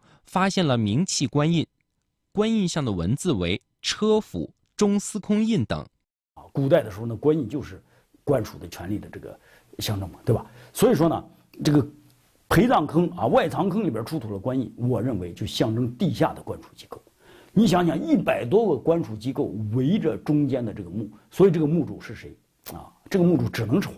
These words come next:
Speaker 2: 帝。
Speaker 1: 考古发现将江村大墓墓主人的身份指向汉代皇帝，但他究竟是不是汉文帝呢？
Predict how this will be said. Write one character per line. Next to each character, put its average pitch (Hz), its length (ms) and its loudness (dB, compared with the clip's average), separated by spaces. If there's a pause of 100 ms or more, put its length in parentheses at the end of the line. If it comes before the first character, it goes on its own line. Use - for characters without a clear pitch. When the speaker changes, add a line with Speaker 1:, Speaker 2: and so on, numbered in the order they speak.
(160)
Speaker 2:
帝。 - 80 -20 (960)
Speaker 1:
考 190 220 2
古 123 160 2
发 151 160 2
现 117 260 2
将 123 240 0
江 175 300 0
村 180 220 0
大 143 180 -4
墓 147 160 0
墓 190 240 0
主 98 180 -2
人 80 140 -4
的 92 100 0
身 185 300 0
份 - 180 -4 (340)
指 85 200 0
向 80 200 -2
汉 139 300 0
代 120 140 0
皇 87 280 -2
帝， 135 200 -4 (760)
但 127 140 0
他 131 140 -2
究 202 280 0
竟 190 240 0
是 - 300 -2
不 117 160 -2
是 117 160 0
汉 143 340 -2
文 82 200 0
帝 185 200 0
呢？ 87 160 0